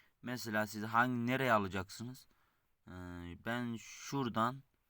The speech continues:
şuraya kadar bir yere alacağım. Buraya geliyorsunuz arkadaşlar aşağıdan şöyle sağa sola kaydırarak. Aşağıda split tuşu var. Ona basıyorsunuz ve kaydırıyorsunuz.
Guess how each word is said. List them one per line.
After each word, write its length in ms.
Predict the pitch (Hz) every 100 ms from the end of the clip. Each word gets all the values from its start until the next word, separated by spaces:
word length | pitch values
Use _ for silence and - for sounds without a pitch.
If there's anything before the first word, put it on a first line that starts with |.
| _ _
şuraya 240 | - 120 117
kadar 260 | 117 117 107
bir 80 | 107
yere 140 | 104
alacağım. 300 | 95 85 82 _ - _ -
Buraya 200 | 151 139 98 -
geliyorsunuz 580 | 110 117 147 147 139 113
arkadaşlar 520 | 107 104 98 95 101
aşağıdan 480 | 95 92 92 90 104
şöyle 500 | 98 95 87 87 113 _ _ - - _
sağa 280 | - 101 98
sola 220 | 101 95
kaydırarak. 680 | 95 95 92 90 98 113 - - -
Aşağıda 480 | - 123 135 139 143
split 520 | 127 131 - 131 127
tuşu 260 | - 107 101
var. 140 | 85
Ona 300 | - 117 127
basıyorsunuz 640 | 120 113 139 127 - 98 113 - _ _ _ -
ve 180 | 113 101
kaydırıyorsunuz. 960 | - 104 110 113 143 151 120 127 135